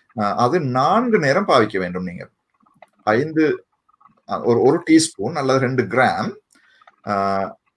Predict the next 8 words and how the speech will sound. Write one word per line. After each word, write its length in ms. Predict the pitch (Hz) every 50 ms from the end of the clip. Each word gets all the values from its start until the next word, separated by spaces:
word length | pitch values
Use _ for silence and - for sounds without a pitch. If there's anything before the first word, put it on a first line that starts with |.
| _ _
நான்கு, 440 | - 117 117 131 160 190 196 185 131
ஒரு 120 | 123 127 151
நாளைக்கு 380 | 160 160 170 180 180 180 -
நான்கு 520 | 139 123 123 123 135 151 180 196 202 196 190
முதல் 220 | 156 147 165 175
ஐந்து 240 | 156 135 143 143 147
நேரம் 260 | 135 123 123 123 117
பாவிக்கலாம். 560 | 113 98 92 92 90 - 98 92 95 135 -